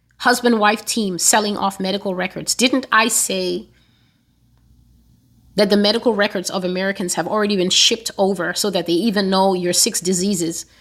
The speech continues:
And when they get here, they will be like, "Yeah, that's the one with the diabetes and the cholesterol and the fear of spiders." I said they have access to all these things. The Lord has said that because people download these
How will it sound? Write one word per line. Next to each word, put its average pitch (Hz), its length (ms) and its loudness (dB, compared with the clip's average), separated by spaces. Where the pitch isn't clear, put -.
And 185 140 2
when 196 140 4
they 190 100 4
get 202 220 2
here, 202 180 0
they 180 140 0
will 175 60 2
be 185 140 0
like, 165 200 2
"Yeah, 165 220 2
that's 175 280 2
the - 80 -4
one 175 240 0
with 165 140 0
the 165 60 -2
diabetes 170 640 -4
and 156 100 0
the 151 60 -8
cholesterol 156 760 0
and 156 140 -4
the 156 80 -4
fear 165 320 -2
of 147 140 -10
spiders." 156 560 -2
I - 80 2
said 240 160 4
they 220 80 2
have 233 240 2
access 226 380 2
to - 260 -8
all 233 240 4
these 214 260 -2
things. 180 380 -6
The 190 100 0
Lord 214 260 2
has 208 160 0
said 226 240 -2
that 180 160 -6
because 202 320 -6
people 220 360 -6
download 208 520 2
these 202 240 -2